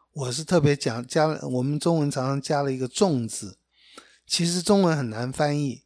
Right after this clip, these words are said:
因为我们没有复数的形式。如果没有复数的形式，都是 Son of God。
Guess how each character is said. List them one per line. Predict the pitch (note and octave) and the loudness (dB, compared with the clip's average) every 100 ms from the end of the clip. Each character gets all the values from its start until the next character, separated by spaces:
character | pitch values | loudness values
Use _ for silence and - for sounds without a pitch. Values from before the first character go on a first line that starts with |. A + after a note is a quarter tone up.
| _ _ _ _ _ _ | _ _ _ _ _ _
因 | - F3 | 0 4
为 | F3 E3 D3 B2+ E3 - _ _ _ _ _ _ | 6 6 4 0 -4 -16 _ _ _ _ _ _
我 | - C#3 | -2 2
们 | D#3 | 4
没 | F3+ | 4
有 | D#3 | 2
复 | B2 - E3 | 0 -2 -2
数 | - C#3 | -2 -4
的 | A#2+ | -4
形 | - G#2+ G#2 | -6 -8 -10
式。 | G#2+ - G#2+ - _ _ _ _ _ _ _ _ _ _ | -8 -8 -8 -14 _ _ _ _ _ _ _ _ _ _
如 | D3+ F#3+ | 4 6
果 | F#3+ D3 | 8 6
没 | E3+ | 6
有 | F#3+ | 6
复 | D3+ G#3+ | 4 2
数 | F3+ F3 | 0 0
的 | D3 | 0
形 | B2+ B2+ B2+ | -2 -2 -4
式， | C3 C3 | -4 -6
都 | A#2 F3 F3 | -2 2 2
是 | E3+ C#3+ | 2 -2
Son | B2 - E3+ E3 | -4 -2 -2 0
of | D3+ A#2 - | -2 -4 -4
God。 | C#3+ B2+ G#2 - | -2 -2 -4 -14